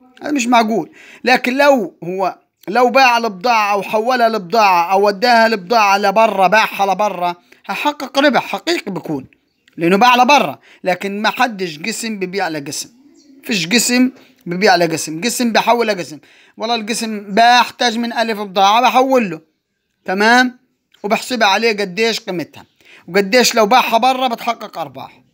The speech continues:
تمام؟ هذا بالنسبة. طبعًا اليوم هنتكلم إن شاء الله المعالجة الم-، الداخلية للتحويلات الداخلية بين الأقسام. طبعًا في المبحث هذا هيكون إن شاء الله عندنا ثلاث أسس للتحويل:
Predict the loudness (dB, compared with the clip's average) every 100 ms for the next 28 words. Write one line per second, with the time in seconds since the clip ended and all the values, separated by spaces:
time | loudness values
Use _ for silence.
0 | _ _ _ 0 2 4 2 -2 _ _
1 | _ _ _ _ _ _ -4 -2 -2 -4
2 | -4 -6 -2 0 0 -2 _ _ _ _
3 | -2 2 0 0 -2 0 0 -2 -2 -2
4 | -2 -2 -2 -2 0 0 2 2 0 -2
5 | -4 -6 -6 -6 -6 -8 -8 -8 -8 -4
6 | -2 -2 -4 -2 2 2 0 -6 -8 -6
7 | -4 -2 -4 -4 -6 -8 -4 0 2 0
8 | -6 -18 _ _ _ _ _ _ -2 0
9 | 2 2 -2 -10 _ _ _ _ -8 -2
10 | 0 0 0 -2 -2 0 2 2 2 0
11 | -2 -6 -4 -2 0 0 0 -2 -2 0
12 | 0 -2 _ _ _ _ _ -4 0 0
13 | 2 2 2 2 2 2 2 -2 -8 -6
14 | -4 -4 -8 -10 -10 -10 -12 -20